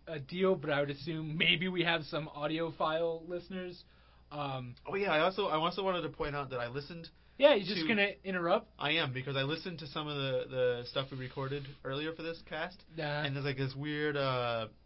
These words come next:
Speaker 2: uh, hum that I've never noticed before, almost like a scratching.
Speaker 1: Really?
Speaker 2: So, uh, we're gonna try to address these issues as best as possible, but we're using the same equipment every time.
Speaker 1: Yeah.
Speaker 2: So I don't know what that's all about. So, yeah, I mean, it's gonna sound better.
Speaker 1: Yeah,
Speaker 2: Trust
Speaker 1: we're
Speaker 2: us.
Speaker 1: getting there.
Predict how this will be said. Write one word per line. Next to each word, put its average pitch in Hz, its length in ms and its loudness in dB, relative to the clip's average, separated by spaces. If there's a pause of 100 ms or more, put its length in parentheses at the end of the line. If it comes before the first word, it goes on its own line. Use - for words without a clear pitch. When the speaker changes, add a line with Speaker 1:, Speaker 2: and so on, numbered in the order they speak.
Speaker 2:
uh, 127 180 0
hum 151 400 -2
that 117 140 -4
I've 117 160 -4
never 127 200 -4
noticed 120 320 -8
before, 110 280 -10
almost 135 240 -8
like 127 100 -10
a 117 80 -10
scratching. 123 480 -6 (380)
Speaker 1:
Really? 131 260 -6
Speaker 2:
So, 117 480 -2 (580)
uh, 110 360 -6
we're 185 120 -2
gonna 247 160 -2
try 185 200 4
to 151 100 2
address 127 300 -2
these 123 140 -6
issues 120 260 -10
as 110 60 -12
best 117 200 -6
as 110 80 -14
possible, 117 380 -6
but 123 80 -6
we're 156 80 -6
using 196 200 -8
the 147 100 -8
same 151 180 -6
equipment 131 340 -8 (220)
every 123 180 -8 (100)
time. 110 320 -8 (120)
Speaker 1:
Yeah. 135 300 -6
Speaker 2:
So 127 80 0
I 135 100 2
don't 156 100 -4
know 151 80 -2
what 139 100 0
that's 135 200 -2
all 120 100 -2
about. 110 360 -6 (200)
So, 117 220 0 (420)
yeah, 127 320 -2
I 120 40 -4
mean, 139 160 -6
it's 165 140 -6
gonna 202 240 -2
sound 143 380 0
better. 107 300 -6 (160)
Speaker 1:
Yeah, 127 320 -6
Speaker 2:
Trust 135 220 -4
Speaker 1:
we're 147 100 -4
Speaker 2:
us. 139 60 -8
Speaker 1:
getting 143 220 -6
there. 110 240 -10